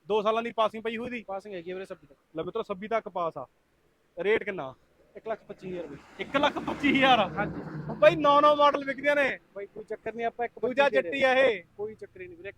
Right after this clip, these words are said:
Speaker 2: ਪੱਚੀ ਦੇ
Speaker 1: ਲੈ ਮਿੱਤਰੋ, ਇੱਕ ਲੱਖ ਪੱਚੀ ਹਜ਼ਾਰ ਦੀ ਨੌ ਮਾਡਲ ਦੇ ਰੇਟ ਦੇ ਵਿੱਚ Alto ਚੱਕ ਲਓ ਮੇਰਾ ਭਰਾ, ਦੋ ਹਜ਼ਾਰ ਗਿਆਰਾਂ ਮਾਡਲ। ਠੀਕ ਹੈ, ਗੱਲਬਾਤ ਕਰ ਲਿਓ। ਅੱਗੇ ਇੱਕ ਫੇਰ ਆ ਗਈ ਵੀਰੇ ਚਿੱਟੀ, ਬਾਈ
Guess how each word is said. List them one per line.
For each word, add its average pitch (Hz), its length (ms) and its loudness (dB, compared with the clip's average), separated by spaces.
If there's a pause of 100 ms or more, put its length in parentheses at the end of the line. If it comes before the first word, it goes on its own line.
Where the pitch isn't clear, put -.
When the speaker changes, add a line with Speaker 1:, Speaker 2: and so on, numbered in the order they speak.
Speaker 2:
ਪੱਚੀ 190 220 -20
ਦੇ 165 120 -20
Speaker 1:
ਲੈ 160 200 -6
ਮਿੱਤਰੋ, 165 320 -10
ਇੱਕ 190 140 -12
ਲੱਖ 208 120 -6 (120)
ਪੱਚੀ 202 300 -14
ਹਜ਼ਾਰ 233 220 0
ਦੀ 185 160 -12 (220)
ਨੌ 202 180 0
ਮਾਡਲ 220 280 -6
ਦੇ 233 100 -4
ਰੇਟ 208 240 -8
ਦੇ 220 80 -14
ਵਿੱਚ 220 160 -12 (100)
Alto 247 220 -6
ਚੱਕ 202 200 -6
ਲਓ 202 100 -8
ਮੇਰਾ 220 140 -2
ਭਰਾ, 262 160 -4
ਦੋ 202 120 -8
ਹਜ਼ਾਰ 240 160 -4
ਗਿਆਰਾਂ 190 320 -6
ਮਾਡਲ। 156 260 -12 (420)
ਠੀਕ 226 120 -6
ਹੈ, 233 80 -2 (260)
ਗੱਲਬਾਤ 240 360 2
ਕਰ 226 180 0
ਲਿਓ। 240 180 4 (260)
ਅੱਗੇ 220 160 -6
ਇੱਕ 285 120 -4
ਫੇਰ 262 220 0
ਆ 277 140 6
ਗਈ 240 80 -2
ਵੀਰੇ 269 160 0
ਚਿੱਟੀ, 208 360 -6 (340)
ਬਾਈ 247 80 -2